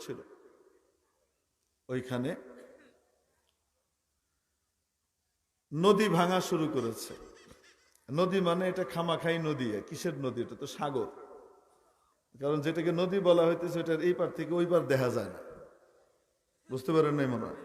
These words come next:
পাহাড় অনেক দূরে, সীতাকুণ্ড পাহাড় দেখা যায়, এরকম আবসা আবসা। আর খুয়া পড়লে, খুয়া বুঝুন না নি আপনারা? কুয়াশা।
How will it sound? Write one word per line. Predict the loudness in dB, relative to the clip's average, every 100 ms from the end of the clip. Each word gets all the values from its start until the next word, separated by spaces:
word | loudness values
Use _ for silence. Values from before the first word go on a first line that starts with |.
| -16 -20 -20 -20 -4
পাহাড় | 2 4 4 4 6 6 6 4
অনেক | 2 0 -2
দূরে, | 2 4 4
সীতাকুণ্ড | 2 0 2 2 2 2
পাহাড় | 2 2 2
দেখা | 2 0 0 0
যায়, | 2 2
এরকম | 0 -2 -2 0
আবসা | -2 -2 -2
আবসা। | 0 0 -4 -8 -8 -10 -16 -20 -20 -20 _ _ _ _ _ _ _ _ _ _ _ _ _ _ _ _ _ _ _ _ _ _
আর | 0 2 2 -4 -10
খুয়া | -2 6 8 8
পড়লে, | 4 4 4 0 -2
খুয়া | -2 2 4
বুঝুন | 2 -2 -2
না | -2 -4
নি | -6
আপনারা? | -10 -12 -14 -14 -14 -16 -18 -18 -20 -20 -20 -20 -18 -2
কুয়াশা। | 0 2 0